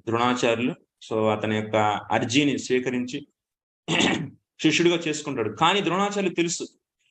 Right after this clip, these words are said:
ఈ యొక్క దృష్టద్యుమ్నుడే పుట్టాడు నన్ను చంపడానికి అని చెప్పి.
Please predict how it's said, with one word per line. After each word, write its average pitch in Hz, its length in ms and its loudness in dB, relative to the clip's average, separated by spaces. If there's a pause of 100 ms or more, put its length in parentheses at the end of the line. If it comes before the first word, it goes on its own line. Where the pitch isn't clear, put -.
(160)
ఈ 143 100 4
యొక్క 156 160 2
దృష్టద్యుమ్నుడే 170 840 0
పుట్టాడు 165 460 0
నన్ను 139 200 -6
చంపడానికి 127 600 -2
అని 101 120 -4
చెప్పి. 98 280 -6